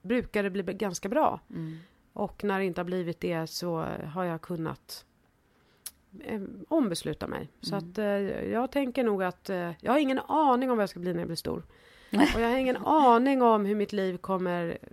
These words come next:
Speaker 1: gestalta sig.
Speaker 2: Mm.
Speaker 1: Men jag hyser stor tillit till att
Speaker 2: Mm.
Speaker 1: om jag, om jag fortsätter att vilja väl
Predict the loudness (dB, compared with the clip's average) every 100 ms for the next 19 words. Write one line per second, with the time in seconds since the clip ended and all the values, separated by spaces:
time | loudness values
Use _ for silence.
0 | -8 -6 -2 0 0 -2 -4 -2 -2 -2
1 | -8 -20 -20 _ _ -4 -2 0 0 0
2 | 0 2 2 4 4 2 0 -4 -8 -4
3 | -2 -2 -2 -4 -2 -2 -2 -2 -2 0
4 | -4 -6 -8 -6 -6 -8 -8 -8 -4 -4
5 | -4 -4 -4 -4 -8 -10 -14 -18 _ _
6 | _ _ -4 -2 -2 -4 -6 -6 -6 -4
7 | -2 0 -2 -4 -2 -2 0 0 0 2
8 | 0 0